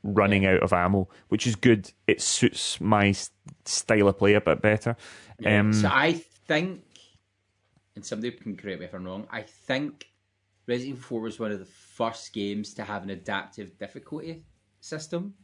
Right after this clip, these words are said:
Speaker 1: Oh.
Speaker 2: So it reads what you're doing and it gives you appropriate loot as it sees bit.
Speaker 1: Okay.
Speaker 2: So it's not quite the way s-, the remake Resident Evil two and three and seven and eight's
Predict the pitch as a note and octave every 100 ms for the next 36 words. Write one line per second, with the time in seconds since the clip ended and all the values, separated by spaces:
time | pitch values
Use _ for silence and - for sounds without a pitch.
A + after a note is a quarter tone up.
0 | - G2 G#2 F#3 E3+ F#2 E2+ - - B2
1 | B2 B2+ A#2 A#2 A2+ G#2+ G#2+ - C3+ A#2
2 | G#2 F2+ G2+ A#2 C3 - G#2+ G#2 - _
3 | _ _ _ _ _ _ - G#2 A2 F2+
4 | A2+ G2+ - - G#2 - A2 G#2 G2 G2
5 | A#2 - - G2 F#2+ - - G#2 F2+ -
6 | _ - A2 - - A#2+ - A2 B2+ -
7 | C#3 C3+ - C3+ C3+ - - D3 C#3+ B2
8 | A2+ A#2+ A#2 A2 - - - A2+ G2+ G2
9 | G2 G#2 B2 A#2+ G#2+ G#2 G#2 G2 G#2 A2
10 | G2 G2 - G2 G2 F#2+ G2 - - F#2+
11 | F#2+ F#2+ G#2 _ _ - -